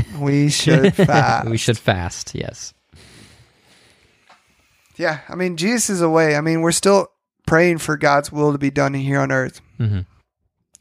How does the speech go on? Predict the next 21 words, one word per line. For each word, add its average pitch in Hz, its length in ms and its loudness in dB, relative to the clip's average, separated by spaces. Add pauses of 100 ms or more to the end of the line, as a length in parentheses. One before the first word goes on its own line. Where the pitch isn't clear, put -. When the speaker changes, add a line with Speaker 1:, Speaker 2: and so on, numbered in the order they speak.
(300)
Speaker 1:
Ooh. 185 180 -2 (1160)
Another 151 260 2
quote - 260 -4
by 143 140 -4
John 135 260 -6
Piper 143 300 -8
on 139 120 -8
fasting. 139 500 -8 (760)
"Christian 147 400 -2
fasting 190 460 0
at 135 140 -2
its 139 200 -4
root 202 260 0 (540)
is 147 200 -6
the - 120 -12
hunger 185 540 0
of 151 200 -2
a 147 120 -2
homesickness 151 920 -2
for 135 200 -8
God." 110 340 -10